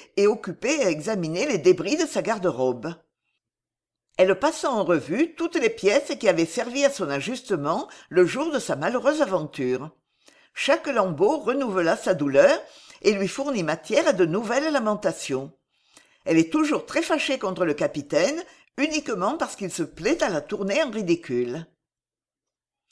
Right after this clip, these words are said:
Madame Mirvan est parvenue à lui faire renoncer au dessein de poursuivre en justice les prétendus voleurs.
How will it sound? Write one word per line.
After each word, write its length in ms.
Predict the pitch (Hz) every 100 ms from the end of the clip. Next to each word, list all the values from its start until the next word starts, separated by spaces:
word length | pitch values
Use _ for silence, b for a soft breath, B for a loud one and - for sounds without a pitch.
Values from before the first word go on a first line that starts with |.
| b b b b b -
Madame 300 | 285 330 269
Mirvan 420 | 214 151 180 311
est 120 | 285
parvenue 460 | 214 170 175 151 233
à 80 | 302
lui 140 | 220
faire 200 | - 185
renoncer 600 | 156 214 269 240 - 262
au 100 | 185
dessein 460 | 123 156 - 208 330
de 100 | 208
poursuivre 460 | - 202 262 170
en 100 | 151
justice 600 | 139 202 - - 247 339
les 140 | 226 160
prétendus 520 | - 254 - 220 262
voleurs. 560 | 202 147 127 135 165